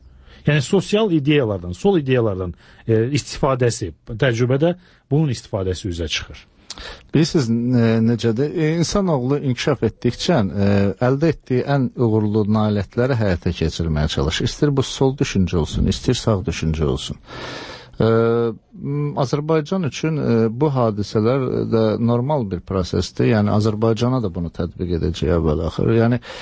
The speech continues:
Speaker 2: biz dünyada inkişaf etmiş ölkələrin və yaxud, e, sosial ədalət prinsiplərinin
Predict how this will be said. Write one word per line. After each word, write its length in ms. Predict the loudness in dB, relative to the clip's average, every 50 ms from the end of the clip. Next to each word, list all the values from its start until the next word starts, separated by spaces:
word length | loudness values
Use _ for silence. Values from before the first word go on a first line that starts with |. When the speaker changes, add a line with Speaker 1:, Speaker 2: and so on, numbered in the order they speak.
| -16 -4 0
Speaker 2:
biz 200 | 0 0 0 0 -2
dünyada 600 | 0 0 0 0 0 0 0 0 -2 -2 -4 -8 _ _ _ _ -4 0 0
inkişaf 360 | 0 0 0 0 0 0 0 -2
etmiş 320 | -4 -2 -2 -2 0 0 0
ölkələrin 720 | 0 0 0 0 0 2 2 4 2 2 2 2 2 2
və 140 | 2 2
yaxud, 260 | 0 0 -2 -2 0 2
e, 240 | 2 4 4 2 2
sosial 460 | 0 0 -2 0 0 0 0 0 0
ədalət 460 | 0 -2 0 2 2 2 2 0 -2 -2
prinsiplərinin 580 | -2 -2 -2 -2 -4 -4 -2 -2 -2 -2 -4